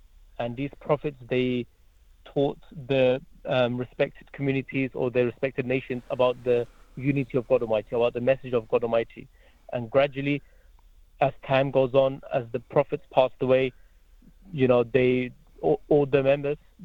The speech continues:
they go astray and they, they lose the real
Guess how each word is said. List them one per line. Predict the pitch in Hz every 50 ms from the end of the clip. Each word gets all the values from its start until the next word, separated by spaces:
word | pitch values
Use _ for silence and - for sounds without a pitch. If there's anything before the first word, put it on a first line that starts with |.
| 131
they | - 127 131
go | 127 139 135 135 135
astray | - 139 - - - - 135 123 113 - - - _ _ -
and | 123 120 117
they, | 127 127 127
they | 127 127 123 131 127
lose | 123 135 139 143 143 - - - - - - - _ _ - - _ - - - - 147 135 127 127 -
the | 143 135 127
real | 113 113 139 151 151 151 151